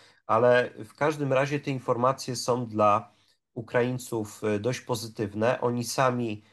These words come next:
e, już można powiedzieć, że przyzwyczaili się do tego, że mają pewne niedobory amunicji, że muszą ją oszczędzać, że muszą strzelać po prostu celniej, więc, e,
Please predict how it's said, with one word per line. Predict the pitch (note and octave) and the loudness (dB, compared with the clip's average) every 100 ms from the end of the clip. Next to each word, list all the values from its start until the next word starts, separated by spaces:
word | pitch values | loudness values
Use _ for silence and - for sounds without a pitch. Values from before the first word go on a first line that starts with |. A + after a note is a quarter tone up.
| _ _ - | _ _ -2
e, | A2+ A2 G#2 | 0 2 2
już | B2 B2+ - - | -2 -4 -6 -2
można | A#2+ B2 A#2 | 0 0 -2
powiedzieć, | A2+ A2+ B2+ A2+ A2 | -4 -4 -4 -6 -8
że | G2+ A2 A2 G#2+ G#2 | -10 -4 2 4 2
przyzwyczaili | G#2+ A#2+ A2 A#2 - B2 B2 G#2+ | 0 -8 -6 -6 -2 -2 -2 -6
się | - A2 | -4 -6
do | G#2+ | -6
tego, | G#2+ A2 A2 | -6 -6 -6
że | G#2 | -2
mają | A2 B2+ A#2 | 2 2 2
pewne | G2+ A2 G#2+ | -2 -6 -4
niedobory | G2+ G#2+ A2 G2 G#2+ G#2 | -4 -4 -4 -4 -2 -2
amunicji, | G#2 G#2 G2+ - A2+ | -2 -6 -8 -12 -14
że | A2 A#2 | -6 -4
muszą | A#2+ - A2+ | -4 -4 -4
ją | A2 A2 | -2 -4
oszczędzać, | A2 - A2 G2+ G2 A2 - - _ _ _ - | -6 -6 -4 -4 -2 -4 -4 -16 _ _ _ -14
że | G#2+ A2+ G#2+ G#2+ G#2 | -4 2 4 4 0
muszą | A#2 B2+ B2+ | -6 -6 -6
strzelać | A#2 - - A#2 A2 G#2+ - - _ | -6 -8 -2 0 2 0 -6 -14 _
po | A2 | -6
prostu | A#2+ A2+ - G#2+ | -6 -6 -8 -10
celniej, | - B2+ G#2 F#2+ G2+ B2 | -2 2 2 0 -4 -6
więc, | A#2 A2 A2 - | -6 -6 -8 -6
e, | G#2+ | -4